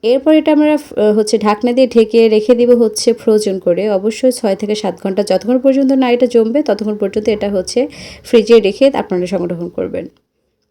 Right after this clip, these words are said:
আমি ছয় ঘন্টার মতো এটা ফ্রিজে রেখেছিলাম, এর মধ্যে কিন্তু এটা খুব ভালোভাবে জমে গিয়েছে।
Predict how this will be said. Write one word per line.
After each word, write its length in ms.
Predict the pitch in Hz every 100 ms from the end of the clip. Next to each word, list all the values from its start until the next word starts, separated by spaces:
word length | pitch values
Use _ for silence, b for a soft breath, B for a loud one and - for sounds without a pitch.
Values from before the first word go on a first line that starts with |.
| _ _ _ _ _ _ _ _ b b b
আমি 180 | 247 294
ছয় 280 | - 254 240
ঘন্টার 260 | 269 311
মতো 200 | 285 285
এটা 160 | 285 277
ফ্রিজে 320 | - 226 220
রেখেছিলাম, 460 | 214 226 240 277 240
এর 140 | 214
মধ্যে 260 | 254 247 269
কিন্তু 180 | 262
এটা 140 | 254 262
খুব 200 | - 247
ভালোভাবে 420 | 214 196 214 233
জমে 260 | 208 175 165
গিয়েছে। 380 | 165 170 -